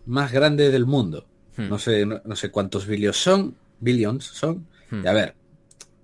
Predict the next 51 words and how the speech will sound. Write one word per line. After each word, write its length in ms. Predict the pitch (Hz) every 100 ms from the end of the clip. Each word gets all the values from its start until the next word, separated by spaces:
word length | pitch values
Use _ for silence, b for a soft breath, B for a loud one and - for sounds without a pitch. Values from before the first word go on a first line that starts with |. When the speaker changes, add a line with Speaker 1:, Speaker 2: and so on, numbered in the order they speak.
| _ - - - _
Speaker 1:
es 100 | -
que, 120 | - -
¿qué, 140 | 156
qué 120 | - 190
más 180 | 151 117
da 100 | -
que 80 |
haya 120 | 87 101
entrado 320 | 92 101 98
BlackRock 500 | 95 87 - 90 -
o 40 | 85
no? 140 | 78
O 40 |
sea, 220 | 78 95 - B B
BlackRock 440 | - 139 170 190 180 -
tiene 200 | - 180
todo 140 | 165 175
el 80 | 143
mercado. 560 | 107 - 139 120 - _ _ _
O 40 |
sea, 160 | - -
Speaker 2:
Hmm. 60 | -
Speaker 1:
pero, 160 | 117 -
pero 140 | 101 90
cuando 200 | 87 113
digo 160 | 175
<laughs> 160 | 165 -
todo 140 | 214
es 140 | 202 -
todo, 260 | 139 151
o 60 | 101
sea, 220 | 98 82 B B B B _
tú 120 | - 143
entras 260 | 156 175
en 60 | 170
la 80 | 156
composición 400 | 147 147 147 139
de 60 |
la 120 | 135
cartera, 320 | 135 135 175 190
es 80 |
lo 80 | 208
mismo 260 | 196 160 147
que 120 | 123
otro 320 | 104 85 98
de, 240 | 101 95 87
no 1200 | 80 - _ - - - _ _ _ _ - 139
sé 80 | 160
qué 100 | 156
gestora 420 | 143 - 107 85
es. 300 | 87 - -